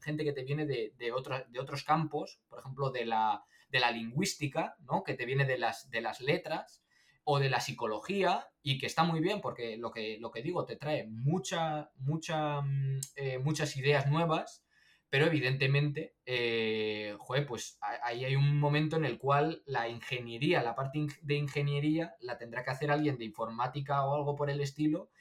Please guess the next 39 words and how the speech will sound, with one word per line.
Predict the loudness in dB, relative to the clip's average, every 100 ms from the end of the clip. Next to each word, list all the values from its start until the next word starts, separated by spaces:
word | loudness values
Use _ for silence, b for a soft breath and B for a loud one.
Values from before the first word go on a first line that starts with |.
| b _
y | 0
la | 0
parte, | 0 0 0
evidentemente, | 0 0 0 0 0 0
de | -2 -4 -2
más | 0 2
lingüística, | 2 4 2 0 -4 -4 -6 -10 -6
¿no? | -2 -2 -4 -10
Yo | -2
no | 2
me | 4
voy | 4
a | 2
meter | 0 -2
en | -2 -4 -6
discutir | -12 -12 -12 -12 -10
temas | -8 -8
lingüísticos. | -10 -4 -4 -4 -14 -20 _ _ _ _
Y | 0
la | 2 6
parte | 4 4 2
de | 2
inteligencia | 0 0 -2 -2 -2 -2
artificial | -4 -4 -2 -2 -2 0
ha | 0 2
de | 2
ser | 2
algo | 0 0 0
transversal, | -2 -4 -4 -2 0 0 -2 -8
pero | -2 0
evidentemente | 0 0 2 2 0 -2
tiene | -4 -4 -2
que | -4 -6 _
tener | -2 0
una | 2 0
formación, | -2 -6 -6 -8 -6 -6
¿no? | -8 -10 _
Y | -6
hace, | -6 -6